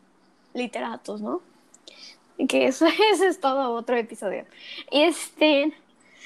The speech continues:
y yo dije, "Ah, no mames, se puede,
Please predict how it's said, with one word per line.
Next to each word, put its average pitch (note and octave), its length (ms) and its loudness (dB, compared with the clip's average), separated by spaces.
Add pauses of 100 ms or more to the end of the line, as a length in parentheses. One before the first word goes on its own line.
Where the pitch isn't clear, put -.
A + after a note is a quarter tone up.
(480)
y C4 120 -2
yo D4+ 120 -2
dije, D#4 360 -2 (300)
"Ah, F4 480 -8
no F4+ 140 -2
mames, F#4 500 -6 (140)
se - 260 -6
puede, E4 600 -2